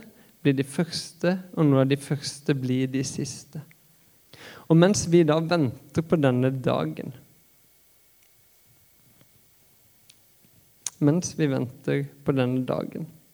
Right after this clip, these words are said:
så vil vi være et gjestfritt fellesskap som inkluderer mennesker. For vi er kristne. Vi er i Kristus.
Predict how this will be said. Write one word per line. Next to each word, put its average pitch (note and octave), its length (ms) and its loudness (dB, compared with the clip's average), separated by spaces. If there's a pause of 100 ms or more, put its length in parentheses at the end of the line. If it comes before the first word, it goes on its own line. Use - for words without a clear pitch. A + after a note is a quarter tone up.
(280)
så D#3 160 -2
vil D3+ 240 4
vi C3+ 300 2
være C3 480 -2 (260)
et - 160 -6
gjestfritt - 640 -4
fellesskap - 720 -8
som D#3 160 -2
inkluderer C3+ 800 -2
mennesker. - 480 -8 (480)
For F#3 160 -2
vi F3+ 80 2
er - 160 0
kristne. - 540 -8 (580)
Vi F3 160 6
er F#3+ 300 4
i G3+ 260 4
Kristus. - 840 -4